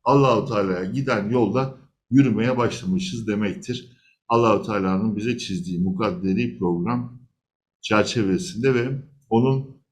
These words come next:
Rafi sıfatıyla birlikte yükselenlerden, ona doğru yükselenlerden oluruz.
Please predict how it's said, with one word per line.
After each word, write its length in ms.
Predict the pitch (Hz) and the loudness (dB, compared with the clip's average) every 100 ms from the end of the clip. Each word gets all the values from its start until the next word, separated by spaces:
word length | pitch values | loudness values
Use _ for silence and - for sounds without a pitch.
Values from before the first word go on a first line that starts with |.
| - | 2
Rafi 320 | 139 143 - | 4 4 0
sıfatıyla 580 | - 113 92 98 92 95 | -6 -4 -2 -2 0 0
birlikte 600 | 117 104 92 139 135 - _ _ 123 | 0 0 -2 -4 -4 -6 _ _ 0
yükselenlerden, 1080 | 135 - 127 113 101 95 92 87 113 131 - _ _ - | 0 2 0 2 0 0 -2 -2 -4 -4 -10 _ _ -2
ona 280 | 117 131 107 | 2 4 4
doğru 240 | 95 95 | 4 4
yükselenlerden 920 | 123 - 117 101 95 92 95 95 135 | 0 0 0 0 2 2 2 0 -2
oluruz. 540 | 104 87 82 - - | -2 -2 -2 -6 -16